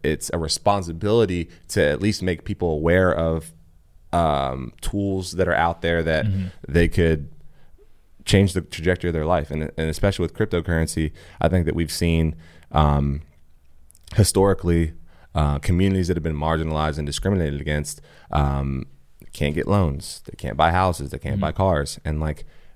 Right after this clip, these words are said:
Speaker 1: those barriers to entry don't exist the way they do with traditional financial institutions, the way they do with crypto. And that was something that was intriguing to me, because if the families that I work with and the kids that we work with have access to these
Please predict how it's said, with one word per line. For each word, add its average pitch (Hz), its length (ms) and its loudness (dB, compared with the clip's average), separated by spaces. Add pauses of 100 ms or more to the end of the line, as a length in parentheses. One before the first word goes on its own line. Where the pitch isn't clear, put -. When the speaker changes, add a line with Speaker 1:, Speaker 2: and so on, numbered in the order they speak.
(800)
Speaker 1:
those 87 640 0 (240)
barriers 90 540 2
to - 120 -6
entry 82 380 -4
don't 82 240 -4
exist 78 640 -4
the 78 120 -6
way 78 160 -2
they 76 120 -6
do 78 400 -4
with 80 160 -10
traditional 82 400 -2
financial 78 400 -4
institutions, 78 540 -8
the 82 100 -8
way 76 120 -4
they 76 100 -4
do 73 140 -4
with 71 160 -6
crypto. 71 420 -2
And 71 120 -4
that 104 140 4
was 92 100 -2
something 80 280 -4
that - 120 -8
was 78 220 -6 (360)
intriguing 90 460 2
to 73 40 -4
me, 101 240 2
because 80 400 -2 (300)
if 80 420 2 (400)
the 92 80 -2
families 101 320 2
that 90 100 0
I 82 80 0
work 85 260 -2
with 82 420 -4
and 76 200 -6
the 73 60 -8
kids 107 220 2
that 98 80 -2
we 87 100 -2
work 82 220 -2
with 80 160 -4
have 78 220 0
access 78 440 -2
to - 120 -6
these 76 360 -8